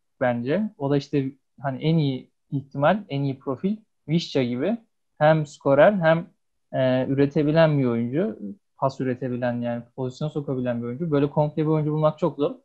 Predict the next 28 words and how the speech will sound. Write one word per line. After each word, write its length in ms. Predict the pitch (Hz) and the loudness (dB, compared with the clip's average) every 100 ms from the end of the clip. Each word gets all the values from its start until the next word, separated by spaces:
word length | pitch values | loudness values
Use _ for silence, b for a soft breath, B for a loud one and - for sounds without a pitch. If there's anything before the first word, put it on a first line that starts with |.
| _ _ - | _ _ -2
Onu 200 | 156 165 | 0 4
bulamazsa 760 | 160 151 135 - 180 208 226 _ _ | 6 8 6 4 6 6 4 _ _
hani 160 | 147 151 | -2 -2
skorer 440 | - - 160 165 | -2 4 8 8
bir 60 | 156 | 6
oyuncu 460 | 156 151 147 156 - | 2 2 2 0 2
bence 300 | 143 143 147 | 2 2 2
oraya 280 | 147 147 | 4 6
lazım 380 | 139 135 135 151 | 6 6 4 -2
gibi. 240 | 127 120 180 _ _ _ | -4 -10 -20 _ _ _
Çünkü 400 | 143 147 143 - _ _ - | -4 0 -2 -2 _ _ 4
Babel'le 340 | 131 143 147 | 6 6 6
Oğulcan'a 800 | 156 147 143 143 151 165 175 - _ _ _ | 4 4 4 2 2 2 2 -4 _ _ _
ba-, 140 | - - _ _ _ | -8 -8 _ _ _
ikisi 340 | 151 - 151 | -14 -10 -2
de 60 | 147 | 2
yeterli 500 | 143 139 135 143 147 | 2 2 2 2 2
olsa 280 | 143 143 143 | 0 0 4
da 240 | 139 - - | 4 2 -6
bence 520 | 127 123 143 190 - _ _ _ _ | -6 -4 -4 -4 -6 _ _ _ _
çok 220 | - 151 | -2 -2
güven 220 | 151 156 | 2 6
olmuyor. 440 | 190 196 151 123 117 | 10 10 8 0 -4
Şimdi 260 | - 135 | -8 -8
sadece 440 | 131 143 143 143 151 | 0 4 4 2 4
Oğulcan 280 | 147 147 151 | 4 4 2
olunca, 540 | 143 139 170 190 202 _ _ _ 139 | 0 2 4 4 2 _ _ _ -2
e, 580 | 127 127 123 123 127 | 0 2 2 0 -4